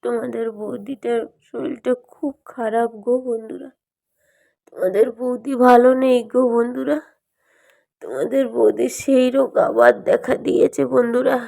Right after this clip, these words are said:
উফ, আর পাচ্ছি না গো বন্ধুরা। উহ, উহ, উহ। আহ, সেই রোগ আবার দেখা দিয়েছে তোমাদের বৌদির বন্ধুরা। ভিডিও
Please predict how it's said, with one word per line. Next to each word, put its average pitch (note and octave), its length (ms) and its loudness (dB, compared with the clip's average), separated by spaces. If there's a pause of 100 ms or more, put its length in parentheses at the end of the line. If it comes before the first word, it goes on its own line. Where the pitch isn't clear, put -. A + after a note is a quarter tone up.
(1300)
উফ, C#4 280 -4 (1400)
আর A#3+ 220 -8 (100)
পাচ্ছি - 460 -16
না B3+ 160 -4
গো C4 200 -8
বন্ধুরা। - 480 -4 (880)
উহ, F4 260 2 (200)
উহ, D#4 400 4 (600)
উহ। E4+ 160 -8 (1400)
আহ, A3 400 -16
সেই B3+ 360 -10
রোগ - 260 -2
আবার G#3+ 380 0
দেখা G#3+ 300 -2
দিয়েছে - 440 -4
তোমাদের G#3+ 600 2
বৌদির A#3+ 560 2
বন্ধুরা। C3 500 2
ভিডিও B2+ 400 0